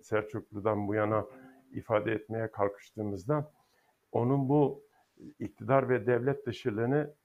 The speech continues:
itibarsızlaştırmak, kriminalize etmek, terörize etmek bütün iktidar sahiplerinin, egemenlerin işi ol-, olmuştur. Kriminalize ve terim-, e, terörize ettikleri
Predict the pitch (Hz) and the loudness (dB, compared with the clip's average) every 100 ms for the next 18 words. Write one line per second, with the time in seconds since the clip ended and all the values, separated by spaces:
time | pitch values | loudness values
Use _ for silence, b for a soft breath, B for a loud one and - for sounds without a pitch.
0 | _ - 117 120 117 110 - 110 117 113 | _ -14 -10 0 0 0 -2 -2 -2 -2
1 | - 120 127 127 - 110 107 107 107 107 | -4 -2 -2 -2 -6 -4 -2 -2 -2 -2
2 | 110 123 120 120 120 - 110 101 107 95 | 0 -2 -2 -6 -8 -4 -4 -2 -4 -2
3 | 120 107 123 147 147 _ _ _ _ - | -2 -2 -4 -6 -6 _ _ _ _ -10
4 | 120 - 135 - - 113 131 131 120 104 | -8 -6 -6 -6 -10 2 4 4 0 -2
5 | 98 110 135 123 123 117 117 110 117 151 | -2 -4 -2 -2 0 0 0 -2 -2 -4
6 | - - 98 - 117 101 - - 98 90 | -8 -12 -12 -2 0 0 -6 -6 -4 -4
7 | - - 82 _ _ _ _ _ _ _ | -10 -14 -16 _ _ _ _ _ _ _
8 | _ - 110 107 117 113 110 135 131 127 | _ -10 -6 -4 0 -2 0 0 0 0
9 | 117 117 120 - 123 117 - - 117 113 | -2 -2 -2 -2 -2 -2 -6 -4 -2 -2
10 | 117 107 139 120 - 110 - 120 117 120 | -4 -4 -4 -4 -6 -14 -6 -2 0 -2